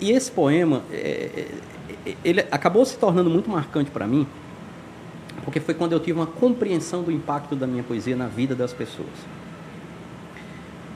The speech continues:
É, de como a poesia tem a capacidade de, de se adaptar a cada história, a tantos recomeços.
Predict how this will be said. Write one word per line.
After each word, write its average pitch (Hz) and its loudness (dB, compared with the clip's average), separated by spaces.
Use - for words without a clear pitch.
É, 95 0
de 120 2
como 175 4
a 170 4
poesia 127 6
tem 123 2
a 120 2
capacidade 110 -2
de, 104 -4
de 104 -6
se - -2
adaptar 135 0
a 104 -4
cada 95 -2
história, 92 -4
a 123 0
tantos 147 2
recomeços. 104 -2